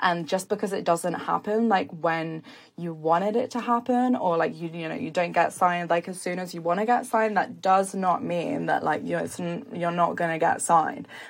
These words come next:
Like, you just gotta keep, keep going and, like, keep the passion and, like, remembering as to, like,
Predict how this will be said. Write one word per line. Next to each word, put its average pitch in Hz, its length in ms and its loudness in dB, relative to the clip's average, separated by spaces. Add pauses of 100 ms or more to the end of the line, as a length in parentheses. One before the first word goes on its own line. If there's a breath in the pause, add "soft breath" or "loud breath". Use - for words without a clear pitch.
Like, 175 160 4
you 185 60 -4
just 190 200 -4
gotta 196 200 4
keep, 190 500 -8 (100)
keep 185 360 -6
going 170 440 4
and, 165 120 -4
like, 165 320 0 (300 loud breath)
keep 202 260 2
the 196 60 -2
passion 175 540 2
and, 165 140 -2
like, 160 160 0
remembering 160 580 0
as 156 220 -4
to, 165 120 -2
like, 156 220 0